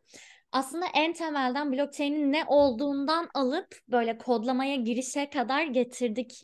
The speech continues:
Ee, ve totalde sanırım üç yüze yakın kayıt vardı. Bu çok güzel bir şey. Bu kadar fazla kişinin ilgi duyması. Aynı zamanda burada da neredeyse her hafta bizle olan isimler görüyorum. Gerçekten bu kadar ilgi gösterdiğiniz için çok çok çok teşekkür ederiz. Hikmet, sana da çok teşekkür ederim.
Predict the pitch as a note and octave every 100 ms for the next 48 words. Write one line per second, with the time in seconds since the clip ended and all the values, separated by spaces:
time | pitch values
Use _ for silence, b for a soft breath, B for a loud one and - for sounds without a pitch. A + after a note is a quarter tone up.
0 | - G#3+ G#3 A3+ D4+ D#4 C4 B3+ C4+ C4+
1 | C4 D#4 E4 B B B - - B3+ D#4
2 | E4 - D4+ D4+ C#4+ C4+ C4+ B3+ D#4+ D4+
3 | B3+ B3 B3+ A#3+ F#3+ F#3+ C4 D#4 C#4+ D4
4 | D4 A#3+ A3+ G#3 G3+ - C4+ E4 B3 C4
5 | A3 G#3+ A3+ G3+ A3 - A#3+ A3 G#3+ G#3
6 | G#3 G3+ G#3 - F#4 B B B - C#4+
7 | D4 D4 D#4 C#4+ C#4 C4 C#4+ E4 D#4 C#4
8 | C#4 C#4+ D4 D4+ C#4+ C#4+ C4+ A#3 A#3 C4
9 | C4 B3+ D#4 - B3+ C4 C4 C4+ A#3+ G#3
10 | G#3 C4+ G4 B B B - D4+ D4+ -
11 | E4+ F4+ _ _ B3+ B3 D#4+ C#4 C4 A#3
12 | B3 C4+ C#4+ C4+ D4+ D4 - - D4+ -
13 | C4 C4+ C4 A#3+ B3+ B3 A#3 A3 C#4+ -
14 | D4+ C#4+ D4+ - C#4 C4+ A3 F#3 - A3+
15 | A3 G#3+ - G3 A3+ F#3 G3+ B3+